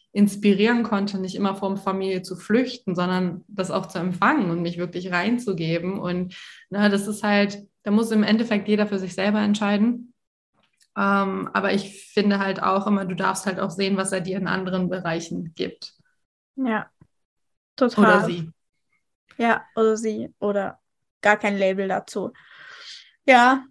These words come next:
Speaker 2: total. Und auch zu verstehen, was mir auch gerade kam,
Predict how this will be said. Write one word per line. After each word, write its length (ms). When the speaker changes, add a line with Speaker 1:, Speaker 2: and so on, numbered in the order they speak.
Speaker 2:
total. 720
Und 240
auch 200
zu 160
verstehen, 800
was 180
mir 200
auch 100
gerade 260
kam, 580